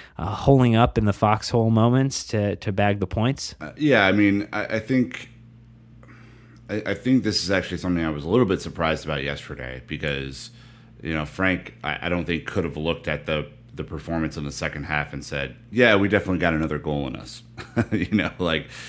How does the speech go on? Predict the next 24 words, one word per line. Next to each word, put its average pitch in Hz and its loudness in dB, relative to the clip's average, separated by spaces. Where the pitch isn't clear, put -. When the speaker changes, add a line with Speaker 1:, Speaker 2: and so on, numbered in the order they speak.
Speaker 2:
it 90 -2
just 95 -2
did 107 6
not 92 4
seem 92 2
to 85 -2
be 82 0
on 78 0
the 73 -2
cards, 76 -2
uh, 78 -4
even 80 -2
though 80 -2
there 76 -4
were 76 -2
a 73 -6
couple 73 -6
of, 67 -10
a 113 -4
couple 92 4
of 82 0
chances 78 -4
that 69 -6
were, 71 -6